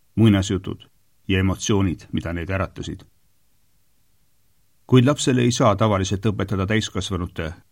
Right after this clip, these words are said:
pikkade mõttekäikudega elufilosoofiat. Küll aga saab talle õpetada põhitõdesid, millest lähtub hilisem enesekasvatus, mille läbi kujunetakse küpseks isiksuseks, kes on õnnistuseks nii maailmale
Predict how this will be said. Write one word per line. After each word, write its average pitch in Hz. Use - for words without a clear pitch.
pikkade 104
mõttekäikudega 98
elufilosoofiat. 82
Küll 110
aga 110
saab 110
talle 110
õpetada 110
põhitõdesid, 95
millest 95
lähtub 110
hilisem 101
enesekasvatus, 101
mille 110
läbi 123
kujunetakse 107
küpseks 113
isiksuseks, 90
kes 95
on 101
õnnistuseks 90
nii 76
maailmale 87